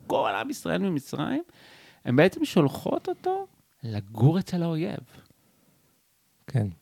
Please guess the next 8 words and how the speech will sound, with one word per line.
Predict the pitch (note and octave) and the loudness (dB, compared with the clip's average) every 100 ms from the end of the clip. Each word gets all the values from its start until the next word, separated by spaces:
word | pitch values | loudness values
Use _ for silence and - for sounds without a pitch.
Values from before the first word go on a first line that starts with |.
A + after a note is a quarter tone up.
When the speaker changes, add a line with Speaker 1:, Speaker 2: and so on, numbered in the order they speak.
| _ _ _ - | _ _ _ 4
Speaker 1:
זה | B2 | 8
וואו, | A#2+ D3+ A2+ - | 12 12 10 4
לא? | G#2+ B2 G#3+ C#4+ - _ - | 4 4 4 0 -10 _ -2
Speaker 2:
אבל | A#2 A#2+ C3+ D3 - _ - | 4 6 6 4 0 _ 6
כל | D3+ E3 | 10 12
הזמן | D3 D#3 | 12 10
שומרים | - C3+ A#2+ C3 | 8 6 8 8
עליו, | A2 | 6